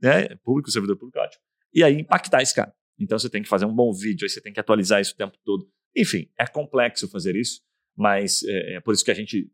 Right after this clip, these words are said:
se aventura, é isso que a gente já sabe fazer. Tem várias outras causas que são semelhantes e que a gente consegue resultado fazendo esse,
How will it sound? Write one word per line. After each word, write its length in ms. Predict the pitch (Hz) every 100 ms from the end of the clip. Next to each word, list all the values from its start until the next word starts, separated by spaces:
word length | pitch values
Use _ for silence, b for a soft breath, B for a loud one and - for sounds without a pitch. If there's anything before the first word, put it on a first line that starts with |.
| -
se 160 | -
aventura, 360 | 107 110 95 101
é 20 |
isso 100 | 95
que 60 | 107
a 20 |
gente 80 | 95
já 100 | 110
sabe 320 | - 98 101
fazer. 360 | 117 98 95 _ _ -
Tem 160 | 92 82
várias 260 | 87 92
outras 260 | 95 92 -
causas 220 | 90 85
que 80 | -
são 80 | 95
semelhantes 440 | 101 95 87 90
e 60 | 90
que 120 | 98
a 20 |
gente 100 | 92
consegue 360 | 98 - 87 90
resultado 340 | - 82 82
fazendo 300 | 104 95 85
esse, 280 | 80 -